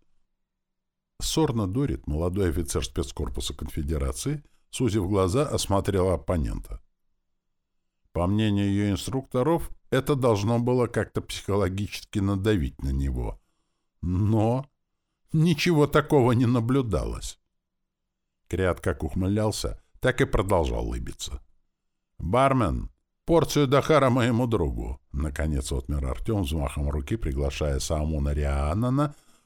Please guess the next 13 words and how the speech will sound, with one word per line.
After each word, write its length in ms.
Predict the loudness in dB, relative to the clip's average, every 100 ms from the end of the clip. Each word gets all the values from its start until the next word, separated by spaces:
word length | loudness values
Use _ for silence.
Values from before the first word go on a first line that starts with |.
| -6
просесть 460 | 0 0 2 0 0
за 120 | -2
столик. 520 | -4 -4 -8 -10 -18 _ _ _ _ _ _ _ _
"И 80 | -2
уберите 560 | 0 2 4 2 4
отсюда 420 | 2 2 0 0 0
этот 280 | 0 -2
мусор". 440 | -2 -2 -2 -6 -8 -18 _ _ _ _ _ _ _ _ _ _ _ _ _
Последняя 540 | -6 -4 -2 -2 0 -2
фраза 340 | -2 0 0
относилась 580 | 0 -2 -4 -2 -4 -6
к 60 | -4
конфедератам. 800 | -6 -4 -4 -2 -4 -6 -10